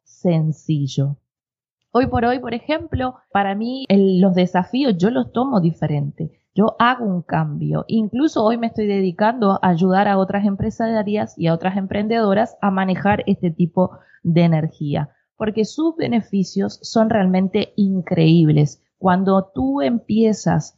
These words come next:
a crear mayor apertura en ese aspecto y empiezas a empoderarte, empoderar tu confianza y, y empiezas a ver que tú puedes hacer lo que deseas a pesar de los desafíos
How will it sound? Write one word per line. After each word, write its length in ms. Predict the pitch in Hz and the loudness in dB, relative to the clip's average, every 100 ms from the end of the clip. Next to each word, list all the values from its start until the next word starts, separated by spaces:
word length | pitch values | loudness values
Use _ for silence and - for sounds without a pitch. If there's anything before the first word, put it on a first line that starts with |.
| - | -6
a 120 | 196 | -4
crear 340 | 190 175 185 | -2 0 0
mayor 340 | 247 240 208 226 | 0 -2 0 0
apertura 560 | 240 - - 233 220 - | 0 -2 -6 -2 -2 0
en 160 | 175 170 | 0 0
ese 180 | 214 269 | 0 -2
aspecto 960 | 247 - - - 269 - _ 180 170 - _ _ - | -4 -6 -10 -2 -2 -2 _ -6 -4 -8 _ _ -2
y 120 | 175 | 0
empiezas 560 | 165 - 180 202 226 | 0 0 -2 0 -2
a 60 | 254 | 0
empoderarte, 960 | 254 247 240 214 196 202 196 - 180 | -2 -2 0 2 2 2 0 -4 -2
empoderar 560 | 180 180 175 165 160 165 | -2 -2 -2 0 0 -4
tu 100 | 220 | -8
confianza 1040 | 226 214 - 190 196 190 185 175 180 165 165 _ _ _ _ | -4 -4 0 2 4 4 2 0 -2 -2 -6 _ _ _ _
y, 400 | - 214 196 196 - | 0 2 4 2 0
y 100 | 214 | 0
empiezas 460 | 208 196 220 285 | 0 0 -2 0
a 100 | 302 | 0
ver 400 | 277 294 285 254 - _ _ _ | 0 2 2 0 -6 _ _ _
que 460 | - 214 196 196 - - - _ | 0 2 2 -2 -6 -14 -20 _
tú 240 | - 226 _ | -6 -6 _
puedes 400 | 262 269 277 240 208 | -2 0 0 -2 -6
hacer 280 | 180 208 | -6 -6
lo 180 | 208 208 | -6 -8
que 120 | 190 | -6
deseas 520 | 196 185 - 208 196 - | -4 -4 0 0 -2 -2
a 140 | 180 | -4
pesar 320 | - 175 202 | -2 0 0
de 100 | 220 | 0
los 180 | 226 196 | 0 0
desafíos 760 | 180 185 185 - 226 214 175 170 | 0 0 0 -2 -2 2 2 0